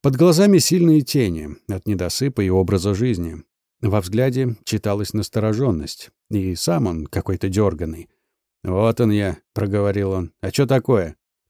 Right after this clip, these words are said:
"Я работал с вашим братом". С ним сидела молодая девушка в очень облегающем серебристом платье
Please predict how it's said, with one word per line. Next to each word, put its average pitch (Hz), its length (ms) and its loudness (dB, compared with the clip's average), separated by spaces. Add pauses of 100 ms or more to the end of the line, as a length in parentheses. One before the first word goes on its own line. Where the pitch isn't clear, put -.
(360)
"Я 156 340 2
работал 160 440 4
с - 80 -4
вашим 143 300 2
братом". 104 480 -2 (840)
С - 180 -2
ним 123 160 4
сидела 131 360 0
молодая 120 480 4
девушка 123 440 -2
в 113 40 0
очень 113 260 2
облегающем 117 920 0
серебристом 113 720 -2
платье 123 520 -2